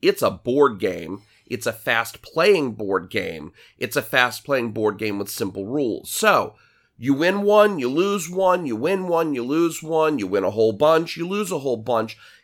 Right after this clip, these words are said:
It's okay. It plays fast enough that you don't, you're not, you're not worried about investing a whole day and then somebody's upset because they lost.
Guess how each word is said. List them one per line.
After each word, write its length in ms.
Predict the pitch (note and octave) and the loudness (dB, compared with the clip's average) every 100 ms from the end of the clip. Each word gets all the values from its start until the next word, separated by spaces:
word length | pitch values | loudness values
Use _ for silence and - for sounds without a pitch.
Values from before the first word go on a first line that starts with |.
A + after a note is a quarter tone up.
| _ _ | _ _
It's 240 | E3 - | -4 0
okay. 800 | F#3 D#3 - - F3 C3 F#2 - _ | -2 -2 -8 -4 0 0 -2 -8 _
It 180 | - - | -2 -2
plays 440 | - E3+ E3+ D#3+ | -6 -4 -2 -4
fast 520 | - D3 D#3 G3 - D3+ | -6 -2 0 0 -6 -2
enough 440 | B2 G#2+ A2 - _ _ _ _ _ _ B2+ | 2 2 0 -6 _ _ _ _ _ _ -4
that 500 | D3+ D#3+ D#3 - _ _ _ _ _ _ _ _ _ _ | 0 4 4 2 _ _ _ _ _ _ _ _ _ _
you 260 | D#3 D3+ | -12 -2
don't, 280 | F3 F#3+ F3 - | 4 4 4 -4
you're 380 | D#3 C#3+ D3 E3 | -16 -14 -2 0
not, 340 | F3 F#3+ F#3 | 2 2 0
you're 180 | D3 D3 | -4 -2
not 160 | E3 C#3 | 0 2
worried 160 | D3 | 2
about 160 | C#3+ C#3 | 4 2
investing 560 | B2 A2 C3 - C#3+ A2 | -2 -2 -2 -2 -4 -2
a 80 | |
whole 280 | G#2+ B2 A#2 | -2 0 -2
day 640 | G2 D3 D3+ C3 A#2 G2 - | 0 0 2 2 0 -2 -4
and 140 | A#2 | -2
then 140 | A#2 | -2
somebody's 400 | A#2 - A#2+ A2+ | -4 -4 -4 -4
upset 380 | A#2 G#2 A#2+ - | -6 -6 -6 -6
because 240 | G#2 G2+ G2 | -8 -10 -6
they 100 | G#2 | -4
lost. 720 | C#3+ E3 A#2 - - - | 0 2 0 -4 -12 -14